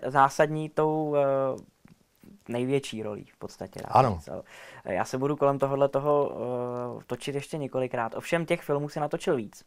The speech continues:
Speaker 1: Měl si možnost se vidět, eh, s několika českými a slovenskými filmovými a divadelními ikonami. Eh, jsou doby a hlavně postavy, osobnosti, který do dneška,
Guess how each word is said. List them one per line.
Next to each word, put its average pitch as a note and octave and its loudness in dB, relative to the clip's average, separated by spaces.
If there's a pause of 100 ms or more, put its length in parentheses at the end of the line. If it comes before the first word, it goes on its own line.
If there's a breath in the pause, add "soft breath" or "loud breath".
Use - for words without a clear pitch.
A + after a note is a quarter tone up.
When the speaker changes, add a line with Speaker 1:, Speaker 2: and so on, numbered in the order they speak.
(440 loud breath)
Speaker 1:
Měl A#2+ 2
si D3 -4
možnost C#3 0
se C#3+ 4
vidět, C#3 4
eh, C3 4
s - -12
několika B2+ 2
českými B2+ -6
a B2 -4
slovenskými B2+ -4
filmovými B2 -2
a B2+ 0
divadelními B2 -2
ikonami. A#2+ -2 (560 loud breath)
Eh, A2 4 (280)
jsou G3 8 (220)
doby B2+ 4
a A#2 4
hlavně C#3+ 2 (280)
postavy, D3 4
osobnosti, C#3 -2
který C3+ 0
do A#2 2
dneška, B2 -2